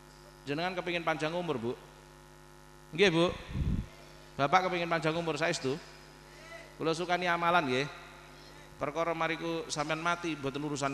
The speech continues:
kula. <coughs> Wau nika soale. Sapa wonge andung kepengin panjang umur, maca lakot jaakum rasulun niku ping pitu.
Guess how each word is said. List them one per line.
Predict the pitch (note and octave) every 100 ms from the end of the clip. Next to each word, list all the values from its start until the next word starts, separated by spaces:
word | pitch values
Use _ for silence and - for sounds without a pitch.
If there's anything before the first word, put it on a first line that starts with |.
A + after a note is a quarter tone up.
| C#3
kula. | D#3 B2+ - - - - - - - - - - - - - -
<coughs> | - - G3 - - D3+
Wau | E3+ F#3+
nika | G#3+ F#3+
soale. | F3 D#3 D3+ B2 - - - - - - - -
Sapa | - D3+ D3
wonge | E3+ E3+ D#3+ E3
andung | D#3+ D3+ C#3
kepengin | C3 C#3 C3+
panjang | C3 A#2+ A#2+ A2
umur, | G#2+ G2 A#2+ B2 - - - - -
maca | D#3 D#3+ D#3 D#3+ D#3+
lakot | C#3+ C#3+ C#3 -
jaakum | B2+ A2+ A#2+ - C3+
rasulun | B2 A#2+ - A#2+ A#2 C3+ C#3 - - - -
niku | D3+ E3
ping | D#3 C#3
pitu. | C3+ -